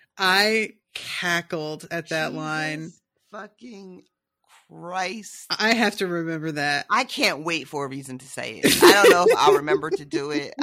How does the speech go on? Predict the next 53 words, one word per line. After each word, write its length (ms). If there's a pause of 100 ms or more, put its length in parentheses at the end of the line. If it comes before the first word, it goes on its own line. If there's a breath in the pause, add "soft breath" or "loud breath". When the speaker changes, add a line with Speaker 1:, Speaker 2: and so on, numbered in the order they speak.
Speaker 2:
<laughs> 180
but 160
I 140
cannot 420
wait. 320 (640)
"I 260
grow 340
weary 560
of 220
your 180
face." 760 (840 soft breath)
Speaker 1:
Oh, 380
Speaker 2:
Fucking 360
Speaker 1:
God. 560
Speaker 2:
Jesus 160
Christ. 140
Like, 140
how 180
do 80
you, 640 (580 soft breath)
how 200
do 100
you 160
just 220
go 200
on 100
with 180
your 80
life 380
after 200
someone 320
says 240
that 100
to 440
you? 160
Speaker 1:
<laughs> 40 (180)
Speaker 2:
Like, 280
how 260
do 80
you 120
pick 180
up 140
the 60
pieces 760
and 120
put 140
a 60
life 240
together 320
for 120
yourself 460
after 320
that? 180